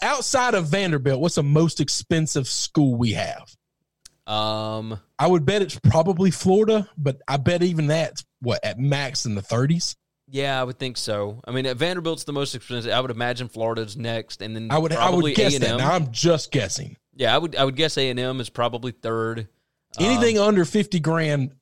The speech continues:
Speaker 1: any of these schools can come up with that much cash in less than ten hours.
Speaker 2: Yeah. Uh, Feinbaum just tweeted, said, "E S P N investigative reporter Paula Levine tells us that multiple athletes diagnosed with myocarditis after contracting covid nineteen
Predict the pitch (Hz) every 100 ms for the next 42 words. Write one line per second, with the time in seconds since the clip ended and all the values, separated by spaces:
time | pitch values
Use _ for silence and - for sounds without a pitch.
0 | _ 165 117 156 - 202 226 214 190 180
1 | - 180 156 - 143 - 160 160 139 127
2 | 127 104 131 143 160 151 - - 147 131
3 | 127 - 107 107 135 135 135 113 120 104
4 | 82 69 62 - - _ _ _ 113 -
5 | - _ _ _ - 117 117 113 113 113
6 | 101 - 156 151 135 131 120 123 - 135
7 | 113 - 110 135 139 - 135 117 123 117
8 | 120 113 101 98 131 131 113 - 151 139
9 | 113 120 120 110 120 110 110 110 98 -
10 | _ _ _ 165 233 190 180 143 139 131
11 | 127 117 127 123 120 117 113 107 123 117
12 | - 113 110 123 120 - 113 110 - 110
13 | 104 131 123 117 120 117 110 107 - 123